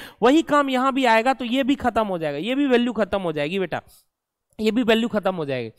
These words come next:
कहता है उसी काम को दस दिन में पूरा करने के लिए चालीस व्यक्ति, व्यक्ति हैं चालीस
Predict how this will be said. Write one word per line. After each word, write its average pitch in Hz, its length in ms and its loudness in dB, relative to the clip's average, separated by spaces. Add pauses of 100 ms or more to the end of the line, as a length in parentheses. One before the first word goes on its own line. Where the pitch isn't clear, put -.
(360)
कहता 247 240 2
है 302 60 4 (160)
उसी 302 360 0 (140)
काम 262 320 0
को 277 240 -2
दस 226 480 -4
दिन 262 240 -6
में 277 160 -4
पूरा 240 360 0
करने 208 400 -6
के 175 220 -6
लिए 226 160 -4
चालीस 247 600 0
व्यक्ति, 202 440 -4 (260)
व्यक्ति 233 420 -2
हैं 294 140 2
चालीस 180 560 -2